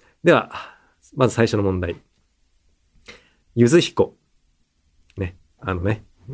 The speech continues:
長男ね。ゆずひこ。ミニカー。誕生日。さあ、お考えください。<laughs> とか言って。うん。でもね、あの、妹に速攻で当てられて。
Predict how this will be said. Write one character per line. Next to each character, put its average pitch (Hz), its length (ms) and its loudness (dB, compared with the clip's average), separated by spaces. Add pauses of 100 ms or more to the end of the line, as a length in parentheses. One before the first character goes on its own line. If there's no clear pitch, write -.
(460)
長 123 200 4
男 82 160 -6
ね。 98 160 -4 (480)
ゆ 123 140 4
ず 180 120 4
ひ - 140 -6
こ。 - 200 -4 (1200)
ミ 113 160 6
ニ 190 240 6
カ 98 340 -2 (1000)
ー。 - 60 -4
誕 143 240 2
生 123 300 2
日。 - 80 -18 (640)
さ - 140 0
あ、 175 40 2
お 147 60 -2
考 143 80 0
え 131 100 2
く 127 80 2
だ 123 80 2
さ 117 120 0
い。 113 40 -2
<laughs> - 20 -4
と - 60 -2
か 117 480 0
言 104 100 -2
っ 104 80 -10
て。 98 160 -6 (1300)
う - 20 -16
ん。 92 240 -14 (460)
で 139 100 2
も 110 100 2
ね、 92 360 0 (360)
あ 107 140 -2
の、 104 400 -2 (400)
妹 180 440 4
に 92 320 -2 (120)
速 - 340 -10
攻 196 160 4
で 185 80 4
当 165 80 4
て 165 80 2
ら 156 120 4
れ 143 60 0
て。 95 260 0